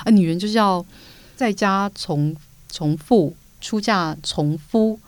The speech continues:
那你当然就是要听我的话，这样，你什么都要听我的话，这样，你嫁到我家，你就是我的人。”这样，就讲出这种让人家笑，笑掉大牙的这种，这样子的话，这样。那幸好我妈妈个性非常的开朗，所以他们一直都维持很，还不错的婚姻关系。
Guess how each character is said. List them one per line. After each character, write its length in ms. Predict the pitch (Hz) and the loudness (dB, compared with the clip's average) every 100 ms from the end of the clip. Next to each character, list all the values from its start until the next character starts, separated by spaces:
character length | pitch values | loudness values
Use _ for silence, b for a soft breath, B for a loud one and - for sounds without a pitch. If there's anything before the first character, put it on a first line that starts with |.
| b | b
那 100 | 277 | 2
你 60 | 202 | 2
当 120 | 208 | 2
然 100 | 190 | 0
就 60 | 180 | -2
是 180 | 190 | -2
要 180 | 185 175 | 0 0
听 220 | 165 190 190 | 0 0 2
我 120 | 151 | 0
的 80 | 147 | -4
话， 320 | - 180 139 | 0 0 2
这 60 | 170 | 2
样， 80 | |
你 20 | 247 | 4
什 160 | 208 | 4
么 80 | 156 | 0
都 60 | 190 | 0
要 100 | 180 | 0
听 160 | 185 | -2
我 140 | 170 143 | -2 -4
的 100 | 143 | -6
话， 240 | 165 151 | -4 -4
这 80 | 160 | -2
样， 80 | 170 | -2
你 40 | |
嫁 120 | 202 220 | 2 2
到 100 | 196 | 2
我 100 | 151 | 0
家， 140 | 175 | -2
你 60 | 151 | -4
就 80 | |
是 120 | 165 190 | -2 -2
我 140 | 139 | -2
的 80 | 143 | -2
人。” 320 | 143 147 - - | -4 -6 -8 -14
这 120 | - | -10
样， 80 | 160 - B - | -10 -10 B -2
就 100 | 262 | 0
讲 160 | 175 | 2
出 60 | 202 | 0
这 60 | |
种 200 | 226 160 | 0 0
让 120 | 180 185 | 0 -2
人 60 | |
家 80 | 170 | -2
笑， 300 | 185 - 180 - | -4 -2 -2 -6
笑 380 | - - 214 175 | -8 2 2 4
掉 200 | 185 160 | 0 0
大 260 | 202 160 | -4 -4
牙 200 | 151 143 | -6 -6
的 120 | 147 151 | -6 -4
这 100 | 175 | -2
种， 140 | 143 B B B B B | -2 B B B B B
这 100 | - | -2
样 140 | 175 | -2
子 100 | 151 | -2
的 120 | 147 143 | -4 -6
话， 340 | - 175 139 | -2 -2 -2
这 80 | 151 | -8
样。 100 | - B B - | -10 B B 0
那 80 | |
幸 260 | 277 294 214 | 6 6 6
好 100 | 175 | 4
我 60 | 139 | 0
妈 160 | 175 | 0
妈 220 | 185 180 | 0 0
个 160 | 185 175 | 0 -2
性 280 | 175 175 160 b b - | 0 -2 -4 b b -2
非 120 | 208 | 0
常 140 | 165 | 2
的 60 | 147 151 | -2 -4
开 260 | - 160 | -6 -4
朗， 220 | 160 147 | -2 -2
所 120 | 147 240 | 0 2
以 40 | |
他 100 | 240 | 2
们 100 | 214 | 0
一 60 | 202 | -2
直 140 | 170 | -2
都 140 | 180 180 | 0 0
维 160 | 156 | -2
持 180 | 151 160 | -4 -6
很， 340 | 156 151 151 147 | -2 0 0 -4
还 120 | - | -8
不 140 | 147 | -6
错 160 | 170 226 | 0 2
的 100 | 165 | 2
婚 160 | 180 170 | 2 0
姻 220 | 165 160 | 0 -2
关 260 | 160 147 | -2 -2
系。 380 | 151 - 160 147 | -2 -6 -6 -8